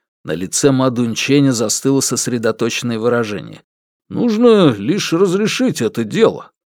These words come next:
«Херня! Я понял, у тебя есть деньги!» Мужчина скривил губы. Выражение его лица выдавало и гнев,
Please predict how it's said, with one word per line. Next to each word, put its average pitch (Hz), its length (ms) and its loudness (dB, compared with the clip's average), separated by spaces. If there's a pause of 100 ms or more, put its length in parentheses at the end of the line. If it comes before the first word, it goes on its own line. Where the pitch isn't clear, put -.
(600)
«Херня! 147 1000 2 (600)
Я - 280 -6
понял, 202 760 4 (240)
у 104 140 -10
тебя 131 520 -4
есть 180 600 2 (260)
деньги!» 110 640 2 (640)
Мужчина 135 480 0
скривил 127 500 0
губы. 113 480 -2 (380)
Выражение 123 560 4
его 123 160 0
лица 120 400 0
выдавало 117 520 0
и 131 260 0
гнев, 135 500 0